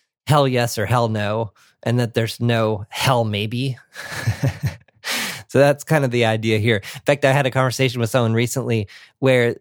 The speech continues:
they were dragging their feet on getting something done, and they were attributing it to certain reasons. And as we talked more,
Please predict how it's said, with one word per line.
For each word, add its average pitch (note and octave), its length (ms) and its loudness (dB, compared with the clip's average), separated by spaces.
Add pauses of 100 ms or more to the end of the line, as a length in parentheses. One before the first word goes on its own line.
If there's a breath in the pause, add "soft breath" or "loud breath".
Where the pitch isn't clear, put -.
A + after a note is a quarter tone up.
(200)
they B2+ 340 2
were G#2+ 460 0 (640 soft breath)
dragging C#3+ 400 2
their A#2+ 140 2
feet B2 440 -2 (120)
on G2+ 1080 -2 (1200)
getting C3 300 2
something A#2+ 320 0
done, A2+ 520 0 (380 loud breath)
and C3 160 4
they C3+ 80 4
were A#2+ 160 4
attributing C3+ 600 0
it A2 260 -4
to A2+ 100 -2
certain A2+ 400 0
reasons. G#2+ 800 -2 (1120 soft breath)
And C3 580 2
as C3+ 300 0
we C#3 140 -2
talked D#3 460 0
more, A#2 840 2